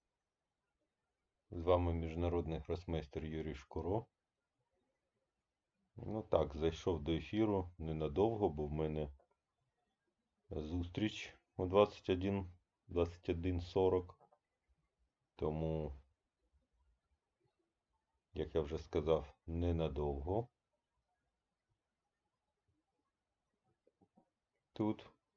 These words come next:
сьогодні. Якщо є якісь питання, пишіть. Якщо є якісь побажання, пишіть. Чи треба нам завтра зустрічатися, чи проводити якийсь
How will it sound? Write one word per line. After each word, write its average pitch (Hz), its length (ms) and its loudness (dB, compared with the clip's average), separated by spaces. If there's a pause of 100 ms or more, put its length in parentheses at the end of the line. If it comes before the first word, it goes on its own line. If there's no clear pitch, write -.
(540)
сьогодні. 107 840 2 (800)
Якщо - 140 -4
є 98 180 4
якісь 92 280 -2
питання, 87 840 6 (140)
пишіть. 82 640 -4 (600)
Якщо 87 280 -2
є 95 260 4
якісь 87 280 -2
побажання, 87 1040 6 (560)
пишіть. 87 800 -6 (1500)
Чи - 160 -4
треба 101 400 10
нам 87 220 6
завтра 87 440 8
зустрічатися, 101 920 2
чи - 200 -2
проводити 95 640 4
якийсь 87 520 0